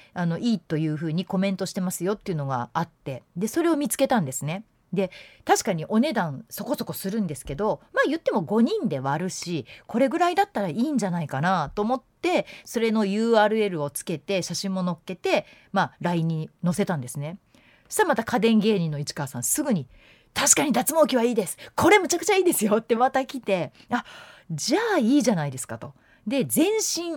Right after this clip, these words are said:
いけるし、アタッチメントを取り替えたら女性でもいけると。ということは、奥さんも使えるやんと。で、まあ、もちろん、あの、誕生日は相原さんなんだけれども、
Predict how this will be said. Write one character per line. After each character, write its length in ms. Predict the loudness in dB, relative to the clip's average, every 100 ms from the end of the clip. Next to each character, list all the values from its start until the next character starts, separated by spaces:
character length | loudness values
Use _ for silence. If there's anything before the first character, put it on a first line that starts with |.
| -4
い 60 | -2
け 160 | 0
る 100 | -2
し、 380 | -4 -4 -4 -4 -8 -14
ア 120 | -8 -2
タ 100 | -2
ッ 60 | -2
チ 120 | 0
メ 140 | 0
ン 60 | -2
ト 120 | -8
を 40 |
取 200 | -8 -8
り 60 | -4
替 140 | -4
え 60 | -2
た 120 | -4
ら 240 | -4 -4 -6
女 220 | 0 0
性 220 | 4 4 4
で 60 |
も 120 | 2
い 40 | -2
け 100 | -6
る 80 | -14
と。 140 | -18 _ _ 0
と 120 | 4
い 80 | 6
う 100 | 6
こ 100 | 4
と 120 | 2
は、 300 | 0 -2 -8 6
奥 280 | 8 8 2
さ 140 | 2
ん 60 | 0
も 80 |
使 240 | -4 -4 -2
え 60 |
る 80 | -2
や 100 | -2
ん 60 | -6
と。 160 | -12 -14 _ _ _ -2
で、 300 | 2 2 0 -6 -18 -2
ま 120 | -2
あ、 80 | -2 _
も 140 | -4 0
ち 100 | 2
ろ 140 | 2
ん、 160 | 0 -4
あ 140 | -4
の、 160 | -4 -4
誕 240 | -2 -2
生 200 | -2 -2
日 100 | 0
は 120 | 2
相 180 | 2 2
原 160 | -2 -4
さ 120 | -4
ん 80 | -6
な 100 | -6
ん 40 |
だ 100 | -6
け 100 | -6
れ 80 | -6
ど 100 | -2
も、 280 | 2 2